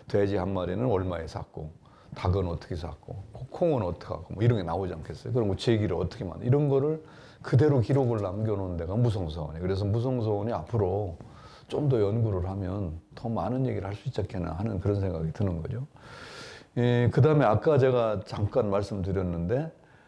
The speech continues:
세 가지예요. 하나는 그 사약 받을 때 기사, 그다음에 최치원 영정을 갖고 올 때 거, 그다음에 이제 또 딴 기록이 있는데 지금 이제 연액 기사라는 게 아까 얘기한 천육백구십육 년에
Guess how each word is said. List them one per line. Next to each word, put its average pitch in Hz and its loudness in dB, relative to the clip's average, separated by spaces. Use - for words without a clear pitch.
세 185 2
가지예요. 98 2
하나는 127 0
그 98 -4
사약 156 -2
받을 131 2
때 92 0
기사, 85 -4
그다음에 117 2
최치원 139 2
영정을 117 2
갖고 85 -6
올 139 -4
때 - -8
거, 104 -6
그다음에 110 2
이제 98 2
또 90 0
딴 110 0
기록이 85 0
있는데 76 -4
지금 143 4
이제 113 4
연액 143 6
기사라는 123 2
게 95 0
아까 92 -2
얘기한 87 -2
천육백구십육 120 -2
년에 107 -4